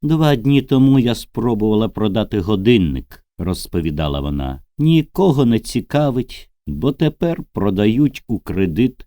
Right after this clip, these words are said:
сучасні годинники зі світними циферблатами. Можна бачити в темряві, котра година». Полковник упевнився, що сорока років спільного життя,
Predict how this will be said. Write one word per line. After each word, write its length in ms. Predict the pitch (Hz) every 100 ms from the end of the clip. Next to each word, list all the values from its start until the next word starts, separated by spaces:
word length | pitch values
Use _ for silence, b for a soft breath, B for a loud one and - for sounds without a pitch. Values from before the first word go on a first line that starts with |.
| _ -
сучасні 720 | - 170 - 190 175 - 98
годинники 960 | 87 101 87 107 92 85 82 - 76 - _
зі 260 | 113 117 170
світними 840 | - - 160 160 135 131 120 113
циферблатами. 1200 | 117 - 135 135 123 113 120 120 92 73 65 64 - _
Можна 580 | 160 170 190 180 139 135
бачити 500 | 113 139 - 120 123
в 80 | -
темряві, 680 | - 139 143 120 107 95 92 -
котра 400 | - 123 - 87
година». 640 | 73 80 69 80 80 76 78 _ -
Полковник 840 | 87 85 - 110 90 95 92 -
упевнився, 1120 | 95 - 107 110 98 95 82 - - 92 82 - _
що 260 | - - 131
сорока 600 | - 135 127 127 165 156
років 460 | 120 127 127 110 82
спільного 640 | - 123 117 104 85 92
життя, 760 | 76 98 _ _ 107 101 95